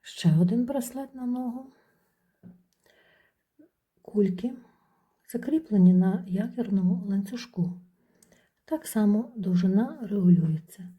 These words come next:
від двадцяти чотирьох до двадцяти восьми сантиметрів. Вага чотири і сім грама. Ціна тисяча шістсот дев'яносто гривень.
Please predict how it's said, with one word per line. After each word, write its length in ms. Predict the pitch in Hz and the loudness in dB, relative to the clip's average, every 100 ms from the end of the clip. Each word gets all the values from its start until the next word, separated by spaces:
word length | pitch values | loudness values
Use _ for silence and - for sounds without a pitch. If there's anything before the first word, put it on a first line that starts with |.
| _ _ _ _ | _ _ _ _
від 140 | 262 226 | -6 -2
двадцяти 520 | 214 180 180 196 180 | -2 -2 -2 0 0
чотирьох 560 | - - 208 311 320 214 | -2 -2 0 0 -4 -8
до 160 | 202 | -4
двадцяти 640 | 175 180 180 190 180 311 381 | -2 -2 -4 -6 -6 -6 -6
восьми 680 | 220 180 180 170 170 180 - - | -4 -4 0 4 6 4 2 0
сантиметрів. 920 | 180 180 185 - - - - _ _ _ _ _ _ _ _ _ _ _ _ _ _ - | 2 2 2 0 -2 -14 -20 _ _ _ _ _ _ _ _ _ _ _ _ _ _ -18
Вага 540 | 180 294 220 180 175 - _ _ _ _ _ | -2 0 4 4 4 0 _ _ _ _ _
чотири 440 | - 180 277 320 | -12 -4 -2 -2
і 120 | 311 180 | -2 -8
сім 480 | - 180 - - - | 2 4 4 2 -4
грама. 440 | 175 156 156 156 160 _ _ _ _ _ _ _ _ _ | -2 0 0 -4 -8 _ _ _ _ _ _ _ _ _
Ціна 520 | - 277 208 214 226 - _ _ | -6 0 2 0 -4 -12 _ _
тисяча 440 | 320 320 285 - 247 | -8 -8 -10 -14 -14
шістсот 640 | - 180 - 196 247 220 | -8 -8 -6 -8 -4 0
дев'яносто 840 | 175 175 160 160 160 - 202 185 180 - _ _ _ _ 185 | 2 4 2 2 -2 -6 -8 -6 -8 -12 _ _ _ _ -2
гривень. 500 | 175 151 147 151 | 0 0 -2 -8